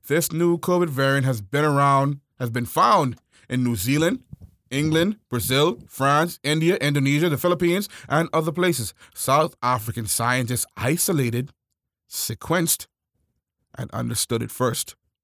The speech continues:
Report that fact, but don't start all over again with putting 'South Africa is unsafe' into people's heads. Hashtag proudly South African, hashtag fighting covid nineteen,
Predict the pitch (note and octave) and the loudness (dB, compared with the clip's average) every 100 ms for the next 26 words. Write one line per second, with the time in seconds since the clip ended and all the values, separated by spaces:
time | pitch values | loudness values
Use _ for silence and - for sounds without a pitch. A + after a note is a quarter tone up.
0 | _ _ A#2 - F#3 F#3+ - G#2+ G#2+ D#3 | _ _ -6 0 4 2 2 -10 0 4
1 | A#3 - - E3+ - - - _ _ _ | 4 2 -2 -2 -2 -10 -10 _ _ _
2 | _ _ _ _ _ - - _ C3+ D#3+ | _ _ _ _ _ -16 -16 _ -2 0
3 | F3+ - - - B2 B2 A#2+ _ _ _ | -2 -6 -10 -8 -2 0 0 _ _ _
4 | - A#2 B2 C#3+ D3 C3 D3 C#3+ A2+ G#2+ | -4 0 2 4 2 0 0 0 -2 -4
5 | G#2+ - _ - - - A#2+ A#2 A#2 - | -6 -14 _ -20 -14 -6 -2 -2 -6 -8
6 | - C3+ C3 - G#2 G#2 - A#2 A2+ - | -2 2 2 0 -8 -8 -10 -6 -8 -6
7 | A2+ G#2+ G#2 F2+ G2+ A2 - _ _ - | -8 -6 -6 -4 -6 -8 -14 _ _ -6
8 | A#2 A#2 - G#2+ G#2+ - A2+ - - - | -4 -4 -6 -8 -6 -4 -4 -2 -6 -6
9 | - - C#3 C#3 B2+ A#2+ A#2 - _ _ | -18 -2 0 0 -2 -2 -4 -8 _ _
10 | _ - C#3+ C3+ C3+ - A2+ A2 G#2+ - | _ 0 2 2 0 -2 -4 -4 -8 -8
11 | A2+ G2 B2+ B2+ - A2+ A2 - - D3 | -10 -6 -4 -4 -4 -6 -6 -6 -2 0
12 | D#3+ D3+ C#3 C3 A#2 A2+ A#2+ A2+ | 0 -2 -4 -2 -4 -6 -6 -6